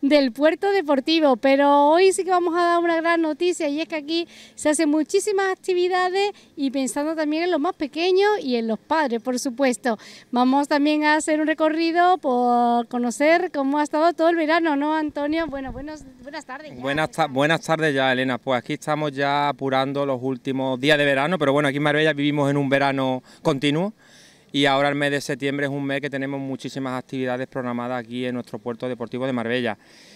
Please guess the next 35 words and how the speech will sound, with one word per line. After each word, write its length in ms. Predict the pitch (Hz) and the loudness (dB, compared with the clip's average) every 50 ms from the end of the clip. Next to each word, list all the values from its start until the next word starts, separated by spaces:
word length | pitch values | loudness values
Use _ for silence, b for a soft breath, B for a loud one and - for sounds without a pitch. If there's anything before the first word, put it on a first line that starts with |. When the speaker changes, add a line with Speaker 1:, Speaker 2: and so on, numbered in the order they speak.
| B B B B B B _ | B B B B B B _
Speaker 2:
Y 360 | - 147 143 143 143 139 139 | -6 -2 -2 0 0 0 -2
por 180 | 123 - 143 139 | -2 -2 -2 -2
hacer 160 | 131 - 165 | 0 -2 -4
un 60 | 165 | -4
poquito 240 | 165 180 185 175 185 | -4 -4 -2 -2 -2
de 80 | 175 170 | -2 -2
resumen, 400 | 170 160 - - 175 165 165 165 | -2 -4 -6 -6 -8 -6 -6 -6
este 240 | 160 - - 160 156 | -8 -8 -6 -6 -4
año 240 | 156 160 170 175 | -4 -4 -6 -8
pues 280 | 156 - 147 143 135 131 | -8 -6 -6 -6 -6 -6
hemos 220 | 135 139 147 151 | -6 -8 -8 -8
notado 640 | 147 151 147 139 - 143 147 147 156 160 160 156 156 | -8 -8 -8 -6 -4 -4 -4 -2 -2 -2 -2 -2 -2
un 260 | 151 143 139 151 151 | -2 -2 -2 -2 -2
incremento 680 | 151 143 127 139 135 127 127 127 127 120 - 170 185 196 | -2 -4 -2 -2 -2 -2 -2 -2 -4 -4 -4 -6 -6 -6
de, 440 | 170 135 123 127 123 123 120 120 120 113 | -8 -8 -6 -2 -2 0 0 0 0 0
de 100 | 120 117 | -2 -2
tránsito. 600 | - 127 123 139 135 131 - 165 147 - 156 151 | 0 0 0 0 -2 -4 -6 -8 -6 -6 -6 -6
Tránsito 420 | - 131 139 131 127 131 - 139 | -6 -6 -8 -8 -8 -8 -8 -10
son 240 | 127 - 143 139 131 | -8 -8 -6 -6 -4
embarcaciones 640 | 131 131 127 123 123 117 127 120 - 135 135 131 123 | -4 -4 -4 -4 -4 -4 -6 -6 -6 -6 -8 -8 -8
que 100 | - 131 | -8 -6
vienen, 420 | 127 127 123 123 123 120 123 131 - | -6 -4 -4 -4 -4 -6 -6 -8 -10
eh, 720 | - 131 123 120 120 120 120 120 120 120 120 120 120 120 120 | -10 -8 -6 -6 -6 -6 -6 -8 -8 -10 -10 -10 -10 -10 -8
de 160 | 120 120 113 | -6 -6 -4
corta 320 | - - 131 120 - 127 | -4 -4 -4 -4 -4 -8
estancia 680 | 120 - - 127 127 127 120 - 131 123 117 113 110 107 B B B B B B B | -8 -8 -8 -8 -8 -8 -8 -8 -6 -4 -4 -4 -6 -8 B B B B B B B
a 100 | - 120 | -8 -8
estar 200 | 110 - 131 127 | -6 -4 -4 -4
en 100 | 123 123 | -2 -2
nuestro 240 | 123 120 - - 117 | -4 -4 -6 -8 -6
puerto 320 | 110 123 127 127 - 151 | -6 -6 -6 -4 -6 -8
y 60 | 139 | -8
sí 160 | 123 - 151 127 | -8 -8 -10 -8
se 100 | - | -6
ha, 60 | 135 | -6